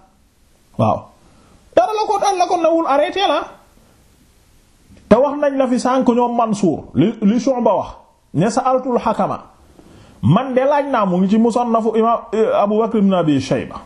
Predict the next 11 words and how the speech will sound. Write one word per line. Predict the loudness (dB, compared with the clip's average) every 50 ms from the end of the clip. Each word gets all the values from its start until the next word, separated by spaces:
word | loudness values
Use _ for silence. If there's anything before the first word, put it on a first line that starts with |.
| -16 _ -2
ah, | 0 0 0 0 -2 -6 -12 -20 -20 _ _ _ _ _ _ _ 2
mu | 4 4 4 4
ne | 2 0
laaj | 0 0 0 0 0 -2
naa | -2 -2 0 0 0
al-Hakam, | -2 -2 -2 -2 0 0 0 2
moom | 2 0 0 -2 -4 -2
Imam | 0 0 0 0 -2
Shu'ba | -2 -2 -2 -2 -2 -4 -2 0
ibn | 0 2 2 0
al-Hajjaj, | -2 -2 -2 -2 -2 -2 -4 -4